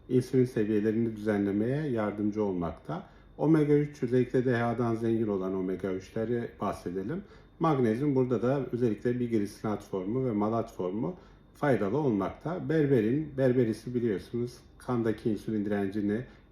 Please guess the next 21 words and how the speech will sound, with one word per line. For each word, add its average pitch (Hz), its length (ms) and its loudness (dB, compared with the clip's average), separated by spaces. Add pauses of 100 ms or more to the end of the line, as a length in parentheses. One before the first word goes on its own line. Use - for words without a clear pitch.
periferdeki 110 640 0
insülin 104 320 -4
direnci 98 340 0
için 104 260 -6
de 87 100 -4
faydalı 87 460 -6
etkileri 92 440 -8
var. 180 200 -8
Beyindeki 135 500 2
için 98 300 -4
de 180 160 -6 (340)
faydalı 127 440 2
etkileri 104 440 -2
var. 156 140 -2
Günlük 127 400 2
bin 127 140 4
beş 113 220 0
yüz 107 100 -8
miligrama 98 540 -2
kadar 170 340 -4
kullanabiliyoruz. 110 760 0